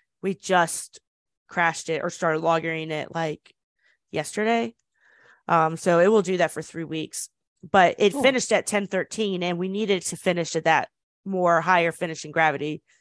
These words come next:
Speaker 1: to give that some of that residual sweetness and give that body to the beer.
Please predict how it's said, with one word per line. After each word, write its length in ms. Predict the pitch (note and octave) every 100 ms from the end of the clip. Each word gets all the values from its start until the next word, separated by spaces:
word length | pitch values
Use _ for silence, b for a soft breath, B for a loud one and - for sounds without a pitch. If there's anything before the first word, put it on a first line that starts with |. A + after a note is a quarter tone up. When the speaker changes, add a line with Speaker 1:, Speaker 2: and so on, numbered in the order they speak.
| _
Speaker 1:
to 80 | -
give 140 | F#3 E3
that 120 | D#3+
some 140 | F3
of 40 | E3
that 120 | D3+
residual 680 | E3 D#3+ D#3+ E3 D#3+ C#3+ _ _
sweetness 480 | - A#3+ F3+ F3 E3
and 80 | E3+
give 160 | E3
that 180 | D#3 D#3+
body 320 | E3 D#3 D3+
to 140 | D3+ D3
the 80 | D3
beer. 420 | D#3+ D3 B2+